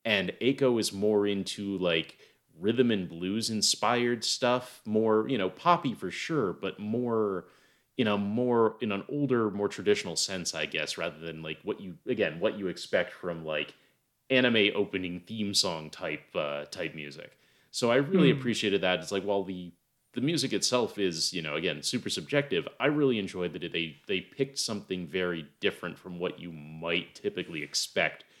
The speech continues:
Speaker 1: from sort of, <clears throat> excuse me, from sort of a battle of the bands type thing. That and the fact
Speaker 2: True.
Speaker 1: that they heavily feature, uh, rap artists, uh, in the, uh, in the proceedings. I don't know if any of you want to talk about them, because that is a whole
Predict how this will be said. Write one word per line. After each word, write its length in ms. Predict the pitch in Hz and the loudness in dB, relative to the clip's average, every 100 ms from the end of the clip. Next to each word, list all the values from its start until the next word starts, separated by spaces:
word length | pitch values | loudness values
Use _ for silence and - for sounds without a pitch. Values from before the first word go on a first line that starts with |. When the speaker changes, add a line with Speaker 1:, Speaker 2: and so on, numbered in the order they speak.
| _ _ _ | _ _ _
Speaker 1:
from 180 | - 101 | -2 -2
sort 220 | - 92 | 0 0
of, 100 | 76 - _ _ _ - | -2 -8 _ _ _ -6
<clears throat> 300 | 139 120 104 | -4 -2 -4
excuse 300 | 73 - 95 | -4 -4 -4
me, 100 | 87 | -6
from 180 | 78 92 | -6 -4
sort 180 | 104 92 | -2 -2
of 60 | |
a 60 | 85 | -2
battle 340 | 87 92 90 | -2 -2 0
of 80 | 82 | -4
the 60 | 78 | -4
bands 340 | 85 82 80 | -8 -6 -8
type 200 | 76 78 | -10 -8
thing. 200 | 85 82 - _ _ _ _ _ _ _ _ | -8 -8 -16 _ _ _ _ _ _ _ _
That 260 | 113 123 123 | 6 6 6
and 100 | 104 | 2
the 60 | |
fact 220 | 98 101 98 | 2 4 4
Speaker 2:
True. 100 | 202 | 4
Speaker 1:
that 80 | |
they 120 | 117 92 | 2 2
heavily 380 | 131 113 110 | 2 2 -2
feature, 640 | 95 - 90 - 85 82 80 | -4 -8 -10 -8 -8 -8 -8
uh, 120 | 82 | -6
rap 320 | 104 110 - - | 0 0 0 -8
artists, 640 | 73 - - - - - - | -14 -6 -6 -4 -6 -6 -10
uh, 320 | 87 78 76 - | -4 -2 -2 -4
in 280 | 80 76 | -6 -10
the, 200 | 76 76 | -12 -10
uh, 340 | 71 71 69 71 _ _ _ _ | -10 -10 -12 -16 _ _ _ _
in 100 | 98 | -6
the 60 | 78 | -4
proceedings. 640 | 85 - - - - - - _ _ | -6 -6 -6 -10 -14 -16 -18 _ _
I 60 | - | -8
don't 100 | 82 | -4
know 80 | 82 | -2
if 100 | 82 | 0
any 140 | 90 | 2
of 80 | 78 | 0
you 140 | 82 | -4
want 160 | 82 80 | -6 -6
to 20 | |
talk 240 | 76 90 78 | -2 -2 -2
about 240 | 78 78 | -6 0
them, 240 | 95 78 | 0 0
because 220 | 76 85 80 | -4 -6 2
that 180 | 101 | 2
is 80 | 87 | 2
a 60 | 73 | -6
whole 500 | - - 117 95 | -8 0 2 2